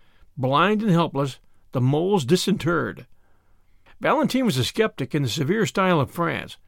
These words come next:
and could have no love for priests. But he could have pity for them, and this one might have provoked pity in anybody. He had a large, shabby umbrella, which constantly fell on the floor.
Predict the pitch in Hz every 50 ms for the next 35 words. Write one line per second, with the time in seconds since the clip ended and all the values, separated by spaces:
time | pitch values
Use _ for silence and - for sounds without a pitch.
0 | - - - - 135 156 139 147 131 113 131 165 185 208 226 185 170 190 220 208
1 | 160 120 - 151 117 95 131 160 143 117 - - - - - - - - - -
2 | - - - - - _ - - - _ _ - - 180 190 - - 311 269 233
3 | 202 131 - - 233 233 202 117 92 120 127 110 - - - - 117 - - -
4 | - _ - - - - - 160 247 254 - 262 214 185 190 196 190 143 - -
5 | 156 147 185 196 - - - - 226 208 202 175 175 208 254 226 131 - 101 90
6 | - - - - - - - - - - - - - - - _ - - - -
7 | - - - 180 139 113 107 - - - 127 156 175 202 196 147 113 - - -
8 | - - - - - 170 208 214 220 208 196 170 117 113 139 147 131 95 80 -
9 | - - - - - 147 - - - - 262 269 240 - 175 147 139 131 104 135
10 | 147 147 131 113 101 - - - 175 160 - - - - - -